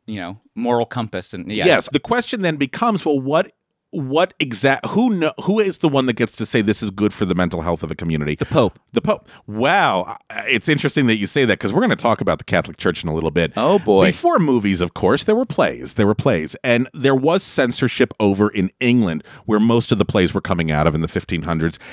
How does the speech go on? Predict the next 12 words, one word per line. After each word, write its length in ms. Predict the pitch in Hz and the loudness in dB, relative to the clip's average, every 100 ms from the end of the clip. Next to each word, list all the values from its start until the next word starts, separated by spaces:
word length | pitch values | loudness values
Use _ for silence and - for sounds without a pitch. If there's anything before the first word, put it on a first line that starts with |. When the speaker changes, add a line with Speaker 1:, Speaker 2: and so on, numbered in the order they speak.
| - | -8
Speaker 2:
And 140 | 127 123 | 0 2
in 40 | |
the 60 | 123 | 2
fifteen 440 | 220 226 - 156 | 2 0 0 -2
seventies, 560 | - - 214 185 90 - | -2 0 2 2 0 -4
Queen 280 | - 208 226 | -2 0 2
Elizabeth 500 | 123 156 123 117 - | 2 0 2 0 -2
the 80 | - | -4
First 380 | - 147 92 - - - | 0 0 0 -8 -20 -4
had 180 | 139 120 | 0 0
a 60 | |
committee 640 | - 123 117 277 247 117 | 0 0 0 0 0 -4